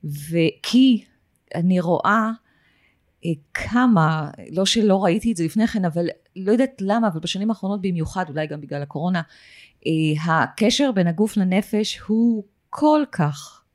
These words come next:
חזק, שכשאנחנו מטפלים, אה, ברפואה סינית, ובאמת מנסים לשפר כל מיני בעיות, או תלונות של מטופלים, אה, אנחנו חייבים להביא את הפן הרגשי והנפשי.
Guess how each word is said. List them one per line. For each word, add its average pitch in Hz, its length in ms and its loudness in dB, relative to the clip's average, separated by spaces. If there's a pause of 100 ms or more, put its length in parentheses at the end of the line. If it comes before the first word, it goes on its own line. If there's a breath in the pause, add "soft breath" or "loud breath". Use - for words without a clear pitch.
(160)
חזק, 147 540 -2 (560 soft breath)
שכשאנחנו 208 840 0
מטפלים, 240 720 0
אה, 190 40 4 (460)
ברפואה 151 460 -4
סינית, 277 560 2
ובאמת 160 360 -10
מנסים 160 360 -8
לשפר 165 580 -2 (100)
כל 160 180 0
מיני 156 500 -4
בעיות, 196 720 0
או 135 140 -4 (440 soft breath)
תלונות 202 400 2
של 233 140 -4
מטופלים, 196 640 0 (640 soft breath)
אה, 170 300 0
אנחנו 202 240 0
חייבים 202 520 2
להביא 190 420 2
את 196 80 -8
הפן 160 300 -4
הרגשי 143 560 -8 (200)
והנפשי. 143 680 -6